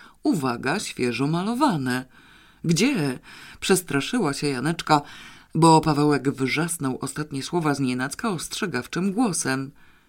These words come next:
„Nigdzie, tak napiszemy”. „A, i nie możemy pisać ręcznie, bo nas od razu rozpoznają.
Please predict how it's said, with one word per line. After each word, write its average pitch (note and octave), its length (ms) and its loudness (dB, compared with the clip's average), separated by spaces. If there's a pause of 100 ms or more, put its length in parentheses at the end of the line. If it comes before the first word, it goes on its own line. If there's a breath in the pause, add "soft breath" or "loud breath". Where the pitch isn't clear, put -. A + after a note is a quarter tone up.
(120)
„Nigdzie, D#3 800 2 (300 soft breath)
tak B3 180 -6
napiszemy”. A3 840 0 (640 soft breath)
„A, E3+ 460 0 (640 loud breath)
i E3+ 80 4
nie F#3+ 120 8
możemy E3+ 340 4
pisać D#3 380 -4
ręcznie, C#3+ 560 -4
bo D3+ 100 0
nas D#3 200 0
od D3 200 0
razu F#3+ 300 2
rozpoznają. C#3 800 -2